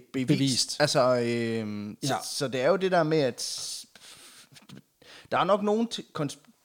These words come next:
Speaker 1: konspirationsteorier, der er derude, der ikke er bekræftet nu, som er rigtige.
Speaker 2: Ja,
Speaker 1: Jeg
Speaker 2: det,
Speaker 1: tror ikke,
Speaker 2: ja, ja, det
Speaker 1: øjlemænd
Speaker 2: vil være,
Speaker 1: og
Speaker 2: jamen, det,
Speaker 1: ufoer,
Speaker 2: jo, jo,
Speaker 1: men
Speaker 2: men det er det samme som at sige,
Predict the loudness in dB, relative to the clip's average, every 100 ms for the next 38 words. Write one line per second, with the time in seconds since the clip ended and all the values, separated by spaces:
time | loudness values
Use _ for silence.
0 | -20 -20 -20 -20 -20 -20 -8 -6 -4 -2
1 | -2 -2 -2 -2 -2 0 0 -2 -4 -2
2 | -2 -4 -10 _ _ _ _ _ _ _
3 | _ _ 0 4 6 6 4 4 0 0
4 | 0 0 -2 -6 -4 -6 -4 -2 -2 -2
5 | -4 -6 0 2 2 6 8 10 8 6
6 | 6 4 4 2 4 4 6 6 8 6
7 | 4 4 6 6 4 0 0 0